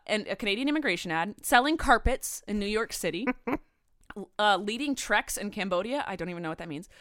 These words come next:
Speaker 1: Looking for love in France. Uh, she's been the face of dental sedation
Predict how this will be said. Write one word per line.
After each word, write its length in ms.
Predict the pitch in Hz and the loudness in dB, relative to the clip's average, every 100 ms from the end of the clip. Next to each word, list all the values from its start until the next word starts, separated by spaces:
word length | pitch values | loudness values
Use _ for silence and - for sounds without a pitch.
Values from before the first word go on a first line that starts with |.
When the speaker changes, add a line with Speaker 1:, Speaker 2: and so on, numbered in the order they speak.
| - - | -16 4
Speaker 1:
Looking 320 | 247 - - | 4 4 -2
for 140 | 320 | 0
love 180 | 262 233 | 2 4
in 80 | 285 | 4
France. 600 | 302 208 170 285 - - - - - - | 6 6 6 2 0 0 -4 -20 -10 0
Uh, 120 | 220 | 0
she's 160 | 240 | 2
been 140 | 226 247 | 2 2
the 60 | 214 | 2
face 360 | 202 247 277 - | -4 -4 -2 0
of 300 | 202 190 165 | 0 0 2
dental 560 | 240 285 320 339 330 269 | 2 2 0 -2 -4 -4
sedation 560 | - 240 247 320 427 | -2 0 0 0 -2